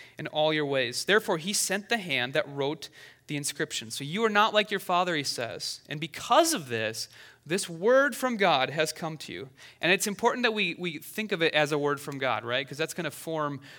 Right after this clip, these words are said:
um, our understanding of the passage and our relation to the word of God as well. This is a word of God that has come to Belshazzar for some reason. And, and that, and it has come because,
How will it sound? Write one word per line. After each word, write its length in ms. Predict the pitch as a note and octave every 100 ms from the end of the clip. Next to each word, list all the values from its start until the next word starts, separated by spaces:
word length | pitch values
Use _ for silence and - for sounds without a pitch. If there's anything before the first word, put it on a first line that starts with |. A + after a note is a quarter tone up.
| -
um, 260 | D3 C3+ C3+
our 220 | D3+ F3 F3+
understanding 520 | D#3 D3 F3 F3 F3+
of 60 |
the 80 | D#3+
passage 480 | - D3 C#3+ - C#3
and 120 | C3+ -
our 200 | G#3+ D4+
relation 480 | A3+ C#3 A#2+ B2+ A#2+
to 140 | C#3
the 80 | B2+
word 160 | A#2+ A#2
of 100 | -
God 220 | B2 G#2+
as 100 | C3
well. 180 | D3+ A#2+
This 200 | D3 G#3+
is 80 |
a 60 | G3
word 400 | E3 D#3 F#3 A3
of 200 | - F3
God 280 | D3+ C3+ C#3
that 80 | C#3
has 120 | C3+
come 380 | - D#3+ F3+ F3+ - - -
to 100 | D#3
Belshazzar 560 | D#3 D3+ D#3 C3+ A#2
for 200 | A#2 C#3+
some 360 | C#3 C#3 B2+ C3+
reason. 460 | E3 D#3+ A#2+ - - - - - -
And, 200 | C#3 C#3
and 160 | D3 D3
that, 220 | E3+ F#3
and 100 | E3
it 80 | D#3
has 180 | D#3+ -
come 400 | - A3+ G3+ E3
because, 800 | D#3+ - A3+ A3 C#3+ B2+ B2+